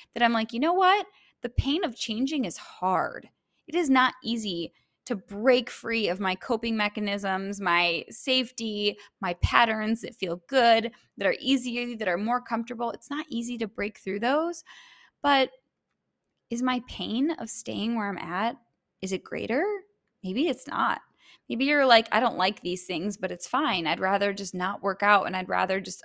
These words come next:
eat unhealthy, and that's my priority. And it's okay. I don't have any expectation for what you want in, in your life. You can have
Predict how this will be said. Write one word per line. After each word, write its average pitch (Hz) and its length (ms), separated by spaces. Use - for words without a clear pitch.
eat 196 180
unhealthy, 180 760
and 180 120
that's 180 260
my 185 140
priority. 175 640
And 175 160
it's 170 160
okay. 226 680
I 185 160
don't 320 160
have 226 160
any 202 120
expectation 196 720
for 185 140
what 185 200
you 208 120
want 180 340
in, 180 200
in 208 160
your 185 160
life. 202 420
You 233 120
can 262 160
have 226 260